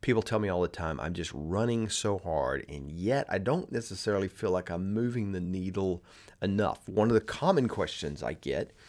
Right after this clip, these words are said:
is, "What else do I need to be doing?" And I've started asking this question recently because it's been asked of me. Maybe we should stop, stop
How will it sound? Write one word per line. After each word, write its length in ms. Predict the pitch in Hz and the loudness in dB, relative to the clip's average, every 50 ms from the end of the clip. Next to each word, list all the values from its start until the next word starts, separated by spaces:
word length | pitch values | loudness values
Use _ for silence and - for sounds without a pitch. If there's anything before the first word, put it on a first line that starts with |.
| - - - - - - - | -20 -20 -20 -20 -20 -8 -4
is, 160 | - 92 90 | -4 -2 -2
"What 460 | 98 85 85 92 104 123 156 156 - - - _ _ - | -4 -6 -4 2 4 6 6 4 2 -6 -16 _ _ 6
else 380 | 139 110 98 113 110 - - | 6 8 8 6 2 2 -6
do 240 | - - 104 98 101 | -4 -2 0 0 2
I 100 | 101 107 | 2 2
need 240 | 107 101 95 98 98 | 2 0 -2 0 -2
to 80 | 110 | 0
be 140 | 92 110 117 | 0 0 0
doing?" 320 | 117 131 165 175 - - - - _ _ _ _ _ _ _ _ _ _ _ _ _ - _ _ _ _ _ - _ _ | 0 0 -2 -2 -6 -8 -14 -20 _ _ _ _ _ _ _ _ _ _ _ _ _ -20 _ _ _ _ _ -20 _ _
And 120 | 95 92 | -2 0
I've 160 | 95 101 - | 0 0 -2
started 360 | - - - 135 143 139 127 117 | -2 2 4 6 6 6 6 6
asking 440 | 107 110 110 - - - 95 95 | 6 4 4 2 -4 -6 -6 -4
this 140 | 98 90 - | -4 -4 -6
question 680 | - - 110 101 - - - - - 98 87 80 78 - - - - - - - _ _ _ _ _ _ _ | -6 -4 -4 -4 -2 -4 -4 -2 -2 -2 -2 -4 -8 -12 -20 -20 -20 -20 -20 -20 _ _ _ _ _ _ _
recently 680 | - 101 151 220 - - - - - - - 135 160 - _ _ _ _ _ - - _ _ _ | 2 4 4 4 4 2 -2 -4 -6 -8 -8 -8 -8 -10 _ _ _ _ _ -20 -20 _ _ _
because 500 | - - - 90 90 90 - - - - | -8 0 0 0 0 0 -4 -8 -8 -8
it's 120 | 95 - | -10 -8
been 160 | - - 80 78 | -4 -2 -2 -2
asked 260 | 71 67 - - - | -2 -4 -6 -10 -10
of 120 | - - | -8 -4
me. 360 | 95 143 165 - - - 127 - _ _ _ _ _ _ _ _ _ _ _ _ _ _ _ _ _ _ _ _ _ _ _ _ _ _ _ _ - | -4 -2 -2 -2 -4 -8 -14 -20 _ _ _ _ _ _ _ _ _ _ _ _ _ _ _ _ _ _ _ _ _ _ _ _ _ _ _ _ -10
Maybe 400 | 139 147 156 151 190 - - - | -6 -4 -2 -2 -2 0 0 0
we 120 | 185 175 | 0 0
should 240 | - - 120 107 - | -2 -2 -4 -2 -2
stop, 1200 | - - - - - - - - - - _ _ _ _ - 156 160 156 139 113 - - _ _ - | -2 -2 -2 -4 -4 -6 -8 -10 -12 -14 _ _ _ _ 2 4 4 4 2 0 0 -2 _ _ -8
stop 720 | - - - - - 139 127 113 92 113 - - - - | -6 -4 -4 8 10 10 12 12 8 6 4 0 -10 -18